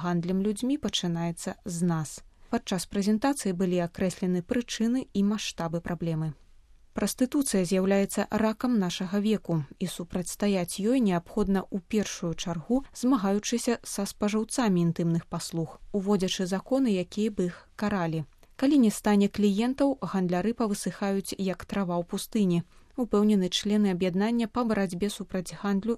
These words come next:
і эксплуатацыі людзей. «Няма попыту, няма і прапановы», лічаць яны. З-за нелегальнага характару гандлю людзьмі складана падлічыць дакладна колькасць ахвяр гэтай дзейнасці,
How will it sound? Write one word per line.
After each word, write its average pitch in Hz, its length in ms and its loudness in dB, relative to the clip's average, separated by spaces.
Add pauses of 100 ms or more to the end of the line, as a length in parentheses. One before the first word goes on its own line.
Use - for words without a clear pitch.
і 190 120 -2
эксплуатацыі 175 720 -6
людзей. 170 400 -2 (240)
«Няма 208 320 2
попыту, 254 560 0 (160)
няма 202 320 2
і 175 80 -4
прапановы», 170 640 0 (240)
лічаць 175 400 -2
яны. 165 300 -2 (400)
З-за 208 340 4
нелегальнага 214 720 2
характару 196 560 -2 (100)
гандлю 175 540 2
людзьмі 233 340 0
складана 220 640 0
падлічыць 185 680 -2
дакладна 214 680 -2 (120)
колькасць 185 520 0
ахвяр 202 420 0
гэтай 196 280 0
дзейнасці, 185 560 0